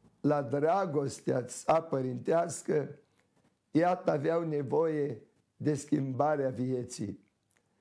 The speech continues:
În vremea aceea era multă fățărnicie,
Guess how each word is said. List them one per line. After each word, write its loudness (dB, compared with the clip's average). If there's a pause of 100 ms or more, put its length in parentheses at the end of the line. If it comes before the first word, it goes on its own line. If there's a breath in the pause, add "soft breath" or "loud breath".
(280)
În 0
vremea 0
aceea -2 (500)
era 4
multă -2
fățărnicie, 0